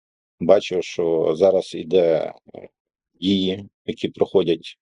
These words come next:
відносно нашого родовища, в розріз з тими посили-, посилами, які роблять перші лиця держави. Я, як інвестор, е, мушу сказати майбутнім інвесторам, що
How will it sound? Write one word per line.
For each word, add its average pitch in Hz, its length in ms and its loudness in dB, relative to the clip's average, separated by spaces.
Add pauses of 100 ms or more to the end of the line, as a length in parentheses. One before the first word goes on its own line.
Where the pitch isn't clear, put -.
(100)
відносно 85 460 -4
нашого 82 320 -4
родовища, 90 880 2
в 90 120 0
розріз 95 600 0 (180)
з - 160 -16
тими 85 600 -2 (280)
посили-, 98 360 2
посилами, 113 680 2 (300)
які - 220 2
роблять 85 360 0
перші - 320 2
лиця 82 360 -4 (160)
держави. 80 560 2 (320)
Я, 107 380 2 (160)
як 92 420 0
інвестор, 98 640 0
е, 87 640 -2 (300)
мушу 101 340 0
сказати 90 640 2
майбутнім 98 540 0
інвесторам, 90 800 0
що 82 840 -2